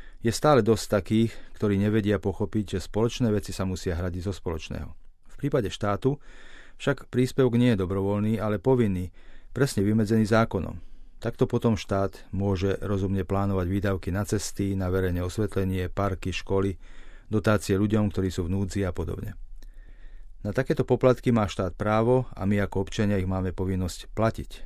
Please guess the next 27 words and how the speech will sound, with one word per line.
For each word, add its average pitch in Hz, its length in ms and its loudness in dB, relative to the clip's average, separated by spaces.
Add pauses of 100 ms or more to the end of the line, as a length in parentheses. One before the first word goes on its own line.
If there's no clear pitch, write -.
(640)
Problém 131 320 2
však 80 160 -2
nastáva, 92 560 -2 (640)
keď 101 160 0
my, 120 240 4
ktorí 110 400 2
tieto 104 240 0
dane 98 240 0
platíme, 101 560 0
nemáme 107 400 2
o 107 80 2
nich, 110 160 0 (320)
o 101 80 -2
ich 98 160 -2
rozdeľovaní 101 880 0
informácie, 95 800 -2 (240)
alebo 92 240 0
keď 107 160 0
sa 107 160 0
z 104 80 2
nich 101 160 -2 (240)
platí 104 320 0
niečo, 107 400 2
s - 160 -14
čím 107 160 0
väčšina 104 320 -2
nesúhlasí. 107 720 -2